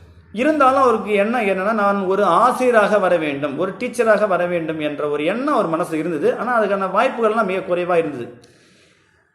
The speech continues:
இப்படியே படிச்சு கொண்டு வ-, ப-, எட்டாவது, ஒன்பதாவது படிக்கிறாரு. பத்தாவதுல ஓரளவுக்கு ஒரு முன்னூத்தி இருபத்தி நாலு மதி-, மதிப்பெண் தான் இவர் எடுத்தார். ஒரு, ஒரு எடுத்துக்காட்டா சொல்றேன், சரிங்களா? எடுத்தார். அந்த அளவுக்கு பெரிய படிப்பு இல்ல.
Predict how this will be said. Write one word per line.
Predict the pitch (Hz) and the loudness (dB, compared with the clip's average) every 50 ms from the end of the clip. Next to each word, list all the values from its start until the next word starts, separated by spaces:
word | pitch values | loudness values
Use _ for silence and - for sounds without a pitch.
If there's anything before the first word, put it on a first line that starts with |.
| _ _ | _ _
இப்படியே | - 180 - - 254 240 | -8 -2 4 4 4 6
படிச்சு | - 220 220 214 208 226 | 6 4 4 4 0 0
கொண்டு | 214 208 202 202 202 | 0 2 2 4 4
வ-, | 196 190 185 - | 6 4 4 4
ப-, | 190 185 180 180 190 | 4 4 4 4 2
எட்டாவது, | 180 175 - 190 185 185 185 190 185 | 0 2 4 4 4 4 2 2 0
ஒன்பதாவது | 185 180 180 180 180 170 175 175 | 0 2 2 2 2 2 0 -2
படிக்கிறாரு. | 175 180 180 170 170 185 196 208 - - 185 | 0 2 2 2 2 2 0 -2 0 0 -2
பத்தாவதுல | - - 208 196 185 185 180 175 175 | 0 2 4 4 6 6 4 4 4
ஓரளவுக்கு | 180 180 175 180 180 175 185 208 247 262 226 - - - - - - - - | 4 4 6 4 4 4 4 2 2 0 -4 -10 -14 -18 -20 -20 -20 -10 0
ஒரு | 247 226 220 214 208 | 2 4 4 4 4
முன்னூத்தி | 208 220 240 254 - - 233 233 233 226 220 220 214 - - - - - _ _ _ _ _ | 2 2 2 0 0 -2 -6 -4 -4 -2 -2 -4 -4 -8 -14 -18 -20 -20 _ _ _ _ _
இருபத்தி | 202 208 214 220 220 214 214 | 2 4 4 4 4 2 2
நாலு | 208 196 196 190 | 2 2 2 2
மதி-, | 185 190 190 202 202 196 | 2 2 2 2 2 0
மதிப்பெண் | 185 208 226 - 208 196 | -2 -2 0 -2 -2 0
தான் | 208 240 226 | 0 2 2
இவர் | 208 196 | 4 4
எடுத்தார். | 202 196 180 - - 190 147 - - - - - - - - - _ _ _ _ _ _ _ _ _ _ _ _ _ _ _ _ _ _ _ _ _ | 4 4 2 4 4 4 4 4 0 -8 -14 -18 -20 -20 -20 -20 _ _ _ _ _ _ _ _ _ _ _ _ _ _ _ _ _ _ _ _ _
ஒரு, | - 208 214 208 185 160 - - 196 | -4 0 0 0 0 -2 -6 -6 -4
ஒரு | 196 202 190 190 | -2 0 0 0
எடுத்துக்காட்டா | 185 180 180 170 160 165 165 | 0 2 2 4 4 4 2
சொல்றேன், | 151 135 123 117 110 - - - - - | 0 -2 -2 -4 -6 -8 -14 -20 -20 -10
சரிங்களா? | - 147 139 151 175 180 143 - - - - - - - | -6 -4 -4 -2 -2 -2 -2 -4 -8 -14 -18 -20 -2 0
எடுத்தார். | 226 226 220 220 226 175 | 2 2 4 4 4 4
அந்த | 131 - 147 156 185 | 4 2 -2 -2 -2
அளவுக்கு | 202 214 214 - | -2 -2 -4 -4
பெரிய | 202 196 202 - | 0 0 0 0
படிப்பு | 185 180 196 - 175 | 0 -2 -2 -2 -2
இல்ல. | 165 175 185 175 139 165 220 - - | -4 -2 0 2 2 2 0 -2 -10